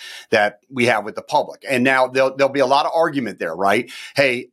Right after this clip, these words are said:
I got, if I'm gonna be super safe, it's gonna have to come at the detriment of my interaction with people, or I can interact with people in a really high level, officer friendly, th-, but I have to give up some of my officer safety. And our premise is that it's not a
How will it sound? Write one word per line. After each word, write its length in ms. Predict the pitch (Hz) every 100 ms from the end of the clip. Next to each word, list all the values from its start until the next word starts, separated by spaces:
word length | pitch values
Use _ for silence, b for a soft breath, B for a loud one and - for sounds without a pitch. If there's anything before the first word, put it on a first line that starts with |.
| _
I 120 | 127 127
got, 180 | 156
if 120 | 131 143
I'm 100 | 147
gonna 120 | 147
be 80 | 131
super 340 | - 202 190 143
safe, 600 | - 202 139 120 - - _ _ -
it's 160 | 123
gonna 160 | - 135
have 160 | 127 127
to 60 |
come 160 | - 127
at 80 | 110
the 60 | 107
detriment 640 | 139 135 131 110 101 101 -
of 400 | 127 113 110 98
my 160 | 110 113
interaction 640 | 117 107 120 139 - 113
with 140 | 101 -
people, 380 | 101 104 98 B B B
or 560 | 185 185 151 123 117 - -
I 100 | 131
can 160 | - 139
interact 460 | 151 143 135 -
with 160 | 135 131
people 240 | 131 131
in 40 | 113
a 80 | 113
really 360 | 120 139 135
high 200 | 120 127 120
level, 540 | 131 131 113 107 110
officer 300 | 123 127 -
friendly, 540 | 101 185 151 117 110 107 b b b -
th-, 120 | 123 120 127
but 100 | 131
I 40 | 131
have 120 | 120
to 80 | 113
give 120 | 113
up 160 | 117
some 160 | - 120
of 80 | 101
my 160 | 101
officer 340 | 98 98 98 -
safety. 540 | - 131 107 - - 107
And 140 | 113 147
our 260 | 135 170 214
premise 460 | - 127 107 101 113
is 80 |
that 300 | 104 104 104 B B B B -
it's 260 | 139 -
not 240 | 139 135
a 100 | 131